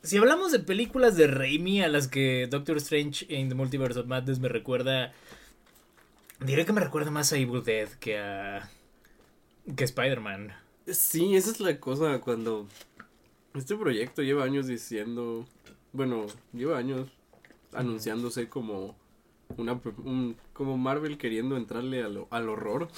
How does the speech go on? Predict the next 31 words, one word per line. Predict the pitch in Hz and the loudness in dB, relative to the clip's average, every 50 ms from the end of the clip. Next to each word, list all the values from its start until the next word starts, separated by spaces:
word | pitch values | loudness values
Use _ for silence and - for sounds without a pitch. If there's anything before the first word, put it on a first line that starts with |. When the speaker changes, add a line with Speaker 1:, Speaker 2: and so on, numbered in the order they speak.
| - - 147 | -12 -6 -4
Speaker 1:
Ujú. | 135 120 131 123 117 110 101 - - - - _ _ _ _ _ _ - - _ - _ _ _ _ _ _ _ _ _ _ _ _ _ _ - | -2 0 0 -2 -2 -4 -8 -14 -20 -20 -20 _ _ _ _ _ _ -20 -20 _ -20 _ _ _ _ _ _ _ _ _ _ _ _ _ _ -8
Speaker 2:
Lo | 139 131 135 135 | -6 -4 -2 0
cual, | 175 202 220 | 0 -2 0
pues, | 240 254 247 - - - - - - _ - 170 165 170 175 - 170 | -2 -4 -6 -6 -8 -12 -18 -20 -20 _ -16 -14 -14 -14 -14 -8 -4
digo, | 208 233 202 180 160 147 143 - - | -2 -2 0 0 -2 -4 -6 -10 -6
a-, | 131 143 151 156 | -2 -2 0 0
antes | 147 165 - 196 202 | -2 -4 -4 -6 -4
tenían | - 147 127 143 180 | -4 -2 -2 -2 -2
a | 175 - | -4 -4
Scott | - - 165 151 | -4 -6 -6 -4
Derrickson | 135 127 139 151 143 143 156 147 143 | -4 -4 -4 -4 -6 -6 -6 -8 -6
como | 135 120 110 107 | -6 -6 -4 -4
director, | 104 98 98 95 - - 151 165 160 | -4 -4 -4 -6 -6 -6 -4 -4 -4
entonces | 135 113 - - 110 107 110 113 104 - - - | -6 -8 -8 -10 -10 -10 -10 -12 -12 -14 -14 -10
Speaker 1:
Ujú. | 170 156 | -8 -6
Speaker 2:
tenía | 160 147 131 131 101 | -4 -4 -4 -4 -4
sentido. | - 110 110 110 101 113 113 123 147 165 160 - - - - - - - | -6 -8 -10 -8 -8 -6 -4 -4 -4 -4 -6 -10 -18 -20 -20 -20 -12 -2
Pero | 151 165 180 175 | 0 2 2 4
cuando | 185 185 196 214 208 | 4 4 6 6 6
metieron | 208 214 220 302 302 240 | 6 4 2 -2 -2 0
a | 160 135 | 0 2
Raimi | - 156 180 185 180 180 | 2 2 2 0 0 0
era | 175 175 165 143 | 0 -2 -2 -2
como, | - 151 131 123 120 113 113 | -2 -4 -4 -2 -2 -2 -2
de | 117 131 | -2 -2
"A | 135 | -2
huevo, | 147 160 147 127 | 0 0 0 0
la | 110 107 104 | 0 -2 -4
quieren | 101 - 139 131 123 117 104 | -4 -4 -4 -4 -4 -4 -4
de | 104 | -4
horror". | 107 - 127 135 143 139 | -4 -4 -4 -4 -4 -6